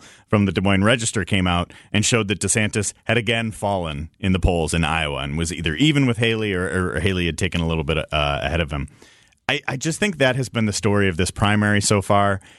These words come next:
has been DeSantis's precipitous drop. Uh, you know,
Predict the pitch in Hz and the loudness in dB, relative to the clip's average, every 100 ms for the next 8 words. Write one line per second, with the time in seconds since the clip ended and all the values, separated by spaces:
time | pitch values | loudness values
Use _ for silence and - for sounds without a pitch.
0 | _ 107 95 104 98 - 107 101 101 92 | _ -2 0 0 0 0 2 2 0 0
1 | 95 90 - _ - 113 135 123 107 95 | 2 0 -2 _ -2 2 2 2 0 -2
2 | - 90 92 90 - - - - _ - | -4 0 2 0 -2 -8 -12 -20 _ -2
3 | 95 92 92 110 101 | 0 0 0 0 0